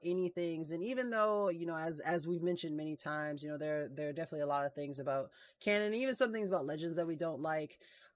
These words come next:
I do enjoy the fact that canon is a thing because of the juxtaposition between,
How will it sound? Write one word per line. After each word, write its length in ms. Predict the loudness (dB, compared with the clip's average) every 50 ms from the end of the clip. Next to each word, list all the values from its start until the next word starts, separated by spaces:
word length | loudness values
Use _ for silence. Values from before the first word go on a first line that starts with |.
| _
I 480 | 8 8 10 10 10 10 10 8 8 6 4 -2
do 340 | -2 0 2 2 4 4 4
enjoy 500 | 4 2 2 2 2 2 2 4 4 2
the 120 | 2 0 -2
fact 600 | 0 2 4 4 4 4 2 0 -8 -12 -6 -2
that 320 | 0 0 0 0 -2 -6 -8 -14
canon 520 | -8 -4 0 0 0 2 0 0 -2 -4 -6 -6
is 160 | -6 -6 -4
a 80 | -6
thing 340 | -6 -6 -4 -4 -4 -4 -4
because 320 | -6 -6 -6 -6 -6 -6 -4
of 140 | -6 -6
the 80 | -8 -6
juxtaposition 840 | -4 -4 -4 -4 -4 -8 -8 -8 -6 -4 -4 -4 -4 -4 -4 -6 -6
between, 760 | -6 -8 -10 -8 -6 -6 -4 -4 -6 -6 -6 -8 -8 -10